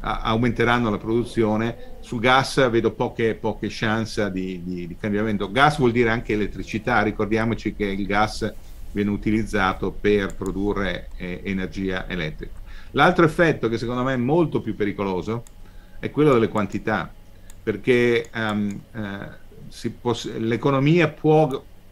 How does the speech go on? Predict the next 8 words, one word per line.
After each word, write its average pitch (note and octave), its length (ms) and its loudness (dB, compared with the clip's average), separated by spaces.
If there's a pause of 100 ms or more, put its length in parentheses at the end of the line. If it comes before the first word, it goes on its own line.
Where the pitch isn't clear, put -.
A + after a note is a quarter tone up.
(140)
può D3 160 2
sopportare C3 680 2
un A2+ 120 0
costo A#2+ 320 -4
più A#2 180 2
alto G#2+ 380 4
del, F#2+ 480 -4
dell'economia, F#2+ 720 -4